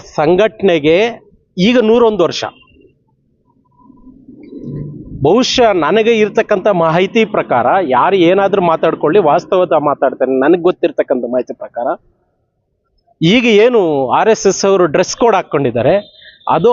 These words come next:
ಆವತ್ತು ಸಮತಾ ಸೈನಿಕ ದಳದ ಡ್ರೆಸ್ ಕೋಡ್. ಕೋಲ್ ಆಗಿರ್ಬೋದು, ಶರ್ಟು, ಪ್ಯಾಂಟು, ಆವತ್ತು ಬಾಬಾ ಸಾಹೇಬ್ ಅಂಬೇಡ್ಕರ್ ಅವರು ಕೋಡ್ ಅದು.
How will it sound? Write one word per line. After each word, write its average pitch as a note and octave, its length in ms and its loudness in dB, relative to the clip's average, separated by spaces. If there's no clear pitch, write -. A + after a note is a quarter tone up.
ಆವತ್ತು G3+ 300 0
ಸಮತಾ F3+ 260 0
ಸೈನಿಕ E3+ 300 0
ದಳದ C#3 220 2
ಡ್ರೆಸ್ - 260 -4
ಕೋಡ್. G2+ 140 -2
ಕೋಲ್ D#3+ 260 2
ಆಗಿರ್ಬೋದು, D3+ 520 -2
ಶರ್ಟು, E3 520 0
ಪ್ಯಾಂಟು, D3 360 -2
ಆವತ್ತು E3 440 0
ಬಾಬಾ D3+ 300 0
ಸಾಹೇಬ್ D3 200 0
ಅಂಬೇಡ್ಕರ್ D3 500 0
ಅವರು E3 220 2
ಕೋಡ್ E3+ 240 0
ಅದು. A2+ 120 -16